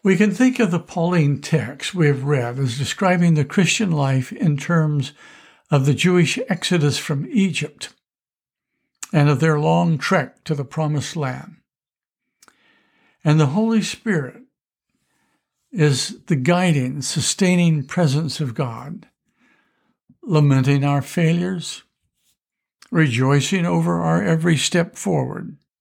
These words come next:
our, uh, and our ultimate inheritance.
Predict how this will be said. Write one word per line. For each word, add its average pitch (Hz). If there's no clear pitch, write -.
our, 143
uh, 127
and 160
our 156
ultimate 180
inheritance. 170